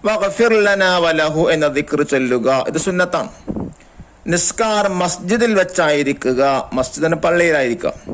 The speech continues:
ജമാഅത്താവുക. മയ്യിത്ത് പുരുഷനാണെങ്കിൽ തലയുടെ നേരെയും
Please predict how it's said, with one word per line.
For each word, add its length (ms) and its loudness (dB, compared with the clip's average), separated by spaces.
ജമാഅത്താവുക. 1080 0
മയ്യിത്ത് 460 0
പുരുഷനാണെങ്കിൽ 1000 0
തലയുടെ 420 2
നേരെയും 520 2